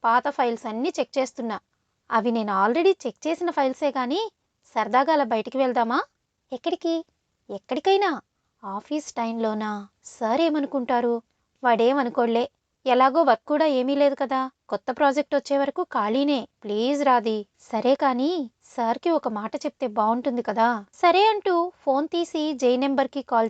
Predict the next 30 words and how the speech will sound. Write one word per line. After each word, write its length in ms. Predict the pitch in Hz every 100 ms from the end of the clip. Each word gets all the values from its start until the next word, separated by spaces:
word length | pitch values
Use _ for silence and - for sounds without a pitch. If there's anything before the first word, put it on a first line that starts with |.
| 240
చేశాడు 340 | 220 226 226
అజయ్. 340 | 302 220 208 - _
స్పీకర్ 440 | - 349 359 392 381
on 80 | 359 359
చేసి 260 | 339 311 302 -
ఫోన్ని 320 | 277 277 285 277
ఇద్దరి 240 | 202 262 277
మధ్య 320 | 254 214 339
టేబుల్ 340 | 294 233 233
మీద 200 | 226 220 285
పెట్టాడు. 380 | 277 233 208 214 _ _ _
"చెప్పరా?" 380 | 220 196 277 277 285 - _ _ _ 226
"ఏం 220 | 208 233 294
లేదు." 220 | 311 285 285 480 294 - _ _ _ _ -
"అయితే 260 | 220 262 269
ఎందుకు 220 | 269 285
ఫోన్ 240 | 285 294 294
చేసావ్?" 340 | 294 302 302 302 _ _ _ _ _ _
"ఏయ్, 260 | 269 269 226 - _ _ -
చెప్పేది 320 | 233 285 277
పూర్తిగా 420 | 285 269 - 294 285
విను." 160 | 277 294 302 _ _ _ -
"సరే 200 | 208 269 339
చెప్పు." 280 | 254 - 403 247 - _ _ _ _ _ _
"వర్క్ 340 | 196 214 - 349
ఏం 100 | 370 294
లేదుగా. 340 | 254 262 294 370 _ _ _ _ _
నేను 340 | 226 233 254 392 381
నీ 80 | 285
చెల్లెలు 300 | 262 240 269